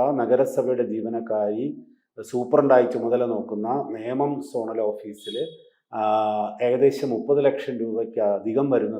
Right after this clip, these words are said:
തുക പോക്കറ്റിലാക്കി കൊണ്ടുപോയത് ഇടതുപക്ഷ യൂണിയന്റെ സംസ്ഥാന ചുമതലയുണ്ടായിരുന്ന ശ്രീമതി ശാന്തി എന്ന്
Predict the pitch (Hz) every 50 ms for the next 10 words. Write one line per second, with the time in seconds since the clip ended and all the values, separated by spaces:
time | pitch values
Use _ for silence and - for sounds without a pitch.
0 | 110 - 104 98 98 113 127 139 - - - _ _ _ _ _ _ _ - 113
1 | 113 117 117 151 - - 135 131 120 113 101 - - - - 110 110 113 - 117
2 | 107 104 95 92 - - 101 107 127 139 147 - - - - 107 110 110 107 117
3 | 143 139 143 139 - - 139 120 113 110 110 110 107 107 104 - - - - 107
4 | 104 104 - - 135 135 135 135 135 135 135 - - - - _ _ _ _ -
5 | - 107 107 113 123 127 131 120 110 104 107 110 110 107 104 104 104 113 120 117
6 | - - 113 107 110 110 113 107 - - 120 117 117 127 135 139 147 147 143 135
7 | 123 117 113